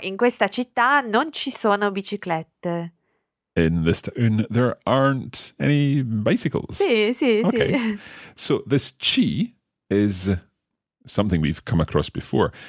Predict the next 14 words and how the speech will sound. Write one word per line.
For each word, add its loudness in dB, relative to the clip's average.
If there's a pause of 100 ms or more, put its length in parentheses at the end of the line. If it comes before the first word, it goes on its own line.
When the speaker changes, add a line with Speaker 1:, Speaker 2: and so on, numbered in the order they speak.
(220)
Speaker 2:
but 2
let's 2
talk -2
a -2
little 2
about 0 (120)
the 0
way 2
in 0
which -2
ci 0
can -2
be 2
used 0